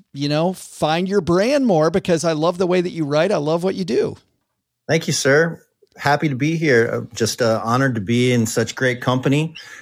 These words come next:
Speaker 2: and, uh, to hear all these dad puns in real time. <laughs>
Speaker 1: I gotta tell you too, I'm glad at the top of the show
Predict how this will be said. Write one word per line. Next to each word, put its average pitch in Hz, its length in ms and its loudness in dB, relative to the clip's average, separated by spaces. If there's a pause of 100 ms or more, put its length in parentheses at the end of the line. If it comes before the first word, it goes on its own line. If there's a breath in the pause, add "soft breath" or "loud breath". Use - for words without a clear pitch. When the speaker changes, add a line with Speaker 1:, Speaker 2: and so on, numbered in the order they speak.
(120)
Speaker 2:
and, 110 300 2
uh, 107 200 2
to 113 140 -2
hear 113 260 0
all 110 160 2
these 113 340 -2
dad 110 300 0
puns 123 460 0
in 117 360 0
real 127 180 2
time. 104 320 0
<laughs> - 960 -6
Speaker 1:
I 226 140 2
gotta 311 220 0
tell 277 180 0
you 254 140 -2
too, 269 180 -4
I'm 208 160 -2
glad 233 300 2
at 262 100 -2
the 226 80 2
top 208 320 0
of 185 80 0
the 165 80 0
show 165 540 2